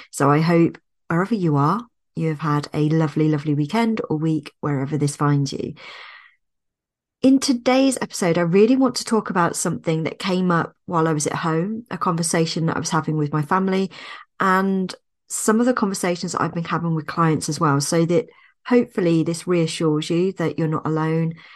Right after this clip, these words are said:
and that everybody kind of goes through something similar, if, even if it's not specifically what we talk about today. So I want to talk about online content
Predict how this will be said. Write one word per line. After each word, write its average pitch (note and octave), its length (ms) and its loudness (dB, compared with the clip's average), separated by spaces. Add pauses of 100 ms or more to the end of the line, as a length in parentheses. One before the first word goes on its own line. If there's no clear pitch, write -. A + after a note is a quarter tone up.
(360)
and D#3+ 260 0
that D#3 320 0
everybody B3 460 2
kind A#3 440 0
of A3 80 -8
goes G3+ 340 0
through F3+ 580 2 (340)
something - 540 -4
similar, F#3 480 -2 (160)
if, - 360 -6 (380)
even G#3 240 2
if F3 140 -2
it's - 160 -6
not F#3 320 0
specifically E3 760 -2
what D3+ 200 2
we D#3+ 40 -2
talk D3 280 -2
about - 220 -2
today. - 420 -2 (340)
So A3+ 160 2
I G#3+ 60 6
want B3 220 4
to D#4 40 2
talk G#3 320 0
about D3 420 0 (300)
online F#3+ 480 2
content D#3 560 -4